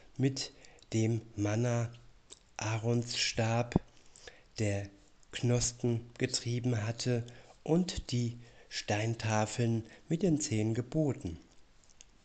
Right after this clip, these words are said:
Über der Bundeslade breiteten die Cherubinen, die Keruben, die auf Gottes Herrlichkeit hinweisen,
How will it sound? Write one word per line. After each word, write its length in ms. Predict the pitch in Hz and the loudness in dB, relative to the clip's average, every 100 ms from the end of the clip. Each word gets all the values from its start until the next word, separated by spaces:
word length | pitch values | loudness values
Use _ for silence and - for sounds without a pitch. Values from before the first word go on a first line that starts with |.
| - - - - - - - | -20 -20 -20 -20 -18 -20 -2
Über 220 | 165 139 117 | 2 4 6
der 140 | 107 | 4
Bundeslade 800 | 139 190 190 - 117 110 120 117 117 - - - | 2 2 2 0 2 2 2 0 -2 -14 -20 -16
breiteten 840 | - 113 120 120 117 - 120 120 120 - - - - - - - - - | -8 0 0 0 -4 0 0 0 -4 -18 -20 -20 -14 -14 -14 -20 -20 -6
die 200 | 113 107 | -2 -2
Cherubinen, 920 | - 117 107 107 120 120 127 127 120 120 - - - - - - - - - | 0 0 2 0 -2 2 4 4 4 -2 -18 -20 -20 -20 -20 -20 -20 -20 -8
die 120 | 120 | -4
Keruben, 720 | - 120 110 127 131 131 120 - - - | 0 2 2 0 4 4 4 -2 -14 -4
die 140 | 127 | 0
auf 180 | 127 - | 0 0
Gottes 380 | - 180 131 - | -2 0 0 0
Herrlichkeit 840 | 113 120 123 - - 117 117 120 - - | 0 2 0 -4 -4 0 0 -2 -12 -16
hinweisen, 920 | - - 139 127 107 92 90 - 85 | -14 0 0 2 -2 -4 -6 -8 -8